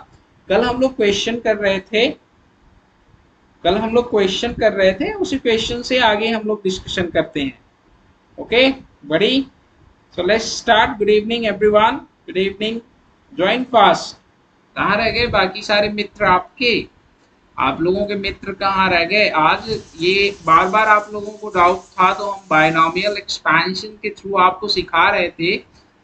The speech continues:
कल ये question हम लोग करने की कोशिश कर रहे थे जो हो नहीं पाया था complete। I think I am audible everyone, please comment fast।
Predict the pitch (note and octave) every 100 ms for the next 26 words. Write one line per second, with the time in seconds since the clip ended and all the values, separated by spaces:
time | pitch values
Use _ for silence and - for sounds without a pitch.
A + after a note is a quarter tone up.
0 | - G#3 A#3+ G#3+ A#3 C4 B3+ B3 - B3
1 | A#3 A3+ A#3 A#3 G#3 G#3+ A3 A3+ A3 G#3
2 | G3+ G3 - E3 D3+ D3 C3+ - A#2 -
3 | D#3+ G3+ F#3+ G#3 G#3+ A3 G#3 A#3 B3 A#3
4 | G#3 - F#3 F3+ D#3+ E3 F3+ A3 D#4+ -
5 | _ _ _ _ _ D3 F3+ G#3 G3+ G#3
6 | A3+ A3+ A3 A3 A3 A#3+ F4 A#3 A#3 -
7 | A3+ B3 C4+ C4 G#3 D3+ -